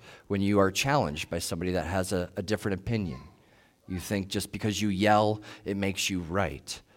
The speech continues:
You know, you'd be described as being juvenile, foolish, infantile. Again, more on the negative side.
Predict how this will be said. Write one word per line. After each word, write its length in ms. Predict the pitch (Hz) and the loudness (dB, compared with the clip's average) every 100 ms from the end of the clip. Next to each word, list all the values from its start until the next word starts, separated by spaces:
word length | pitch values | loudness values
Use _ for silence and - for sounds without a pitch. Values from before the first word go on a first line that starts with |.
| _ _ _ _ _ _ _ _ _ | _ _ _ _ _ _ _ _ _
You 80 | - | -12
know, 120 | 69 | -8
you'd 220 | 80 98 92 | -2 -2 2
be 340 | 113 101 95 - - | 2 2 -6 -12 -8
described 680 | 98 - - 120 110 110 | -2 -2 4 8 8 6
as 140 | 101 92 | 2 -2
being 340 | 92 92 92 | -2 0 0
juvenile, 560 | 92 117 107 85 65 64 - - - _ _ | 0 0 0 -2 -6 -12 -20 -20 -20 _ _
foolish, 680 | - 117 101 62 - - - - _ _ _ - | -2 2 2 0 -6 -6 -8 -16 _ _ _ -4
infantile. 760 | 95 85 82 73 73 67 64 - _ _ _ _ _ _ - | -4 -4 -8 -6 -8 -8 -14 -18 _ _ _ _ _ _ -10
Again, 360 | 101 104 90 95 - - - | 0 2 2 0 -12 -18 -2
more 280 | 107 110 107 | 2 6 8
on 140 | 104 | 6
the 80 | 101 | 4
negative 580 | 104 113 107 95 76 - | 2 2 0 -2 -4 -6
side. 440 | - - - - | -6 -6 -12 -18